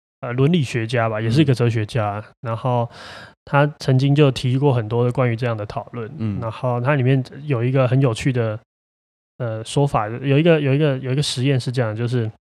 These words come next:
Speaker 1: 呃，是有三个双胞胎兄弟，
Speaker 2: 嗯。
Speaker 1: 长得一模一样，
Speaker 2: 嗯。
Speaker 1: 就那种，呃，同卵三生，
Speaker 2: 嗯。
Speaker 1: 对，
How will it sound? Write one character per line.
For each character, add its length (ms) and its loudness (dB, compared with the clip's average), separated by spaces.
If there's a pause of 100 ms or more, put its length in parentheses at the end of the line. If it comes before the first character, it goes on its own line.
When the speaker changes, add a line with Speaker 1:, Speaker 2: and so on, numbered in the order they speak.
(1160)
Speaker 1:
呃， 160 4
是 120 2
有 80 4
三 200 4
个 120 6
双 160 2
胞 100 4
胎 160 4
兄 240 0
弟， 200 -6
Speaker 2:
嗯。 360 -2
Speaker 1:
长 140 -4
得 80 0
一 80 6
模 200 2
一 80 -6
样， 200 -4
Speaker 2:
嗯。 260 -4
Speaker 1:
就 120 -6
那 100 0
种， 200 -2 (200)
呃， 260 -6
同 220 0
卵 160 0
三 200 0
生， 280 -2 (220)
Speaker 2:
嗯。 260 -8
Speaker 1:
对， 140 -2